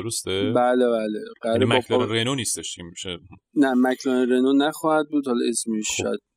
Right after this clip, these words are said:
Speaker 1: آره
Speaker 2: مکلارن
Speaker 1: دیگه، پس
Speaker 2: مرسدس
Speaker 1: احتمال
Speaker 2: بشه.
Speaker 1: هستش که خب یه مقدار هم پس رقابت شدیدتر خواهد شد، با اینکه با توجه به اون، ام، تغییر ریسینگ پوینت به آستون مارتین و اون اتفاقاتی که با مرسدس افتاده بود و، اه، در حقیقت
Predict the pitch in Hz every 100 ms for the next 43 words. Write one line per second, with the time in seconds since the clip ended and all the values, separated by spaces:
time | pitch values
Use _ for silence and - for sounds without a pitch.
0 | 110 110 90 107 107 107 110 107 117 110
1 | 113 107 104 110 123 131 123 127 135 135
2 | 123 - - 123 123 123 120 117 - 95
3 | - 90 98 101 101 104 113 113 107 -
4 | - - 92 92 92 92 113 - 101 101
5 | - 113 110 101 117 - 123 98 87 87
6 | 98 107 98 _ 92 95 92 95 98 98
7 | 101 101 - 90 85 85 80 80 - 80
8 | 85 - - - 87 82 90 95 98 92
9 | - 87 85 92 95 - 87 85 - 85
10 | - 90 87 85 95 95 85 - - 85
11 | 82 - 87 85 82 82 82 82 - 80
12 | 82 98 101 101 101 - - - _ _
13 | - 92 90 87 82 82 90 -